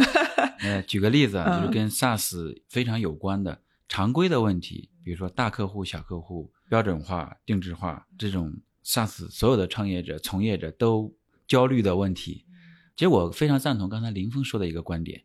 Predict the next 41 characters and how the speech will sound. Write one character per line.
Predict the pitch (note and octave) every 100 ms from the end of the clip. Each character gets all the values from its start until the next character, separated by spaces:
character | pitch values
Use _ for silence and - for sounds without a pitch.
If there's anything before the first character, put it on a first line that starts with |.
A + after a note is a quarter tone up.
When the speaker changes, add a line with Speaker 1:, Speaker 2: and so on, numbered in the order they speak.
| - - -
Speaker 2:
就 | A#2+
是 | A#2 G#2 G2+ _ _ _
他 | - D3+
没 | C3+ D#3
有 | A#2
绝 | - G2
对 | G#3 F3
的 | F2
对 | F#2+
和 | - -
错， | - G#2 _ _
说 | A2+
一 | A2+
定 | F3+ G#3 C3 - -
只 | A#2
能 | F#2 F#2+
做 | F3+ C3+
大 | G#2+
客 | F#2+ F2
户， | E2+ F2 F#2+ - -
或 | -
者 | F2+ -
一 | G#2
定 | C3+
要 | A2 F2 D#2+
做 | C3+
S | G#2+ G#2
M | G#2
B， | G#2 F2 - - - -
大 | - G2+
客 | G#2+
户 | G2
都 | F#2
不 | F#2
碰， | - C#3 - - _ _
其 | - C#3+
实 | C#3+ -
没 | G#2 C#3
有 | A2+
绝 | - F#2+ G#2+
对 | G#2 -